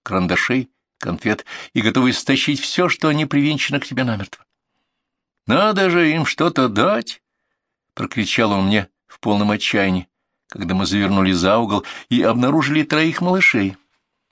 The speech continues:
с любопытством следивших за нашим приближением из-за потрескавшейся калитки.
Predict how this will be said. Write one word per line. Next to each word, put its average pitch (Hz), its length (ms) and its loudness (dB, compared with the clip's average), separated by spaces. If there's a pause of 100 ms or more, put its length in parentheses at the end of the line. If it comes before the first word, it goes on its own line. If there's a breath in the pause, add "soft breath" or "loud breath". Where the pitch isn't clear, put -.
с - 120 -8
любопытством 127 720 0
следивших 107 580 -2
за 95 140 0
нашим 110 300 0
приближением 101 600 0 (240 loud breath)
из-за 98 360 0
потрескавшейся - 840 -2
калитки. 92 400 -4